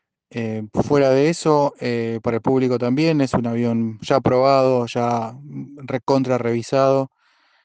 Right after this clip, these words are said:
y seguramente es uno de los más seguros del mundo de la operación después de los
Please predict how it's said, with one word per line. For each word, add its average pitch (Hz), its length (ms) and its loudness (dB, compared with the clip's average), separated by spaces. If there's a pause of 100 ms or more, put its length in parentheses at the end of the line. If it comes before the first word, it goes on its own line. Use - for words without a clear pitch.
(220)
y 117 480 -4
seguramente 120 640 -2
es 113 120 -8
uno 117 160 -2
de 110 60 -4
los 110 280 -8
más 120 220 0
seguros 120 340 -2
del 113 100 -2
mundo 120 240 0
de 113 80 -2
la 113 60 -4
operación 127 420 -2
después 110 360 -8
de 110 60 -10
los 104 100 -12